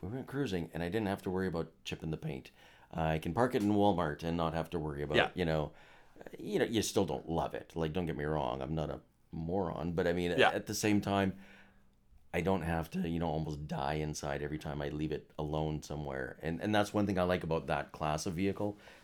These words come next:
Speaker 1: is that you can enjoy it as a vehicle still. And whereas if I had something that was too pretty, I, I don't think, I don't, I'd worry too much.
Speaker 2: Well, this has been a ton of fun. Thanks for
Speaker 1: Absolutely, yeah.
Speaker 2: everything and for coming on the show with me and all the memories and the fun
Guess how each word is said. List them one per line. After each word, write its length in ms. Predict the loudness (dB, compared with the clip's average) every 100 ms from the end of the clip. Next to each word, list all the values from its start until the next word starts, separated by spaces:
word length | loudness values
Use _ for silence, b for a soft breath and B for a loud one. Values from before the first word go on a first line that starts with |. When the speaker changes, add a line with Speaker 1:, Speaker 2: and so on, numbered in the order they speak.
| -8
Speaker 1:
is 100 | 0
that 100 | 0
you 100 | 2
can 160 | 4
enjoy 340 | 2 4 2 4
it 140 | 2 0
as 180 | -2 0
a 60 |
vehicle 440 | -2 0 0 -2 -10
still. 380 | -8 -12 -12 -14 b b b b -10
And 440 | -6 -6 -6 -8 -6
whereas 380 | -2 0 0 -6 _ _ _ -10
if 140 | -6
I 100 | -2
had 220 | -2 -2
something 320 | -2 -2 0 -2
that 100 | -4
was 140 | -8
too 160 | -6 -6
pretty, 480 | -4 -2 0 -2 -6 _ _ _ _ _ _ _
I, 340 | -4 -2 0 0
I 40 |
don't 160 | 0 0
think, 200 | -4 -8
I 140 | -4 -4
don't, 260 | -4 -10 -4
I'd 200 | -4 -2
worry 240 | -2 0
too 140 | -2 -4
much. 320 | -6 -8 -14 8
Speaker 2:
Well, 140 | 12
this 100 | 12
has 80 | 12
been 100 | 8
a 40 |
ton 220 | 8 8 8
of 60 |
fun. 280 | 8 8 8 4 -4
Thanks 260 | 6 6 8
for 280 | 8 10 8
Speaker 1:
Absolutely, 220 | 2 0
yeah. 80 | 6
Speaker 2:
everything 480 | 6 8 8 8 6
and 260 | 2 0 0
for 80 |
coming 180 | 0 2
on 60 | 2
the 60 |
show 160 | 4 6
with 160 | 4 2
me 180 | 0
and 180 | 0 0
all 220 | 6 8
the 160 | 8 6
memories 540 | 6 6 8 10 10 10
and 160 | 12
the 80 | 10
fun 360 | 10 6 6